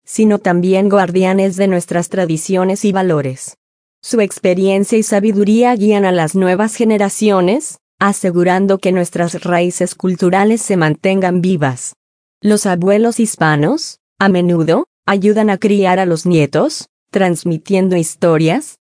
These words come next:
enseñando recetas tradicionales y compartiendo refranes que refuerzan la identidad cultural.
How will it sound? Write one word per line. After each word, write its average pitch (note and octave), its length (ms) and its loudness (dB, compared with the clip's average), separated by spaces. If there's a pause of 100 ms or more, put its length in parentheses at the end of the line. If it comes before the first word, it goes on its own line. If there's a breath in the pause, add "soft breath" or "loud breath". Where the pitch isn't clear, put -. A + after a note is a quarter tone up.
(160)
enseñando G3 680 2
recetas A#3+ 580 0
tradicionales F3+ 880 0
y F#3 60 -2
compartiendo G3+ 840 0
refranes G3+ 960 0
que A#3 160 0
refuerzan F#3 720 0
la E3 100 2
identidad E3 600 0
cultural. F#3 600 0